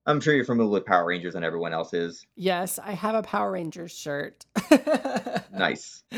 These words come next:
Speaker 2: I'll just sh-, send you a picture later. <laughs>
Speaker 1: So, like, uh, th-, that's considered live action 'cause, you know, it's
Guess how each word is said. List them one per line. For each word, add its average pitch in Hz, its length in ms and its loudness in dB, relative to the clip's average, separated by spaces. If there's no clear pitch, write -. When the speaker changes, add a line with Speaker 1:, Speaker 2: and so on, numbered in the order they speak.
Speaker 2:
I'll 190 120 0
just 190 200 -12
sh-, 185 200 -8
send 190 200 -4
you 175 80 -4
a 170 40 -4
picture 175 320 -10
later. - 380 -12
<laughs> 156 60 -6
Speaker 1:
So, 151 180 8
like, 120 220 6
uh, 120 340 8
th-, 131 140 -16
that's 143 280 6
considered 127 300 4
live 120 220 6
action 92 280 4
'cause, 104 120 -4
you 107 80 4
know, 87 140 4
it's - 180 -4